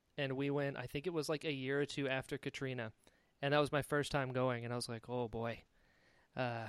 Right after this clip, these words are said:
hmm. Inter-, this is different than the movies." Uh, but it seemed to bounce back. It seemed to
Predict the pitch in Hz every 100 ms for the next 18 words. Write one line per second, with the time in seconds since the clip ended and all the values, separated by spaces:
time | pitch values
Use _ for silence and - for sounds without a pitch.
0 | 98 180 139 - _ _ _ - 147 131
1 | 151 147 135 135 147 - 135 143 131 135
2 | 131 123 - - _ _ - 151 - 294
3 | - 302 262 254 240 - 220 254 - -
4 | _ _ _ _ _ - 240 220